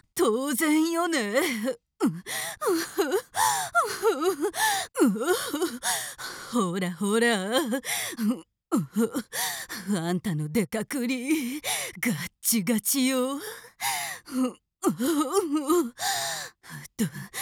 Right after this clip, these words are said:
どうなのよ。気持ちいいなら気持ちいいって、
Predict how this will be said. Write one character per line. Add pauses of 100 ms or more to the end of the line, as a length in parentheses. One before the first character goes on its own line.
(160)
ど (140)
う
な
の
よ。 (2500)
気
持
ち
い
い
な
ら
気
持
ち
い
い
っ (120)
て、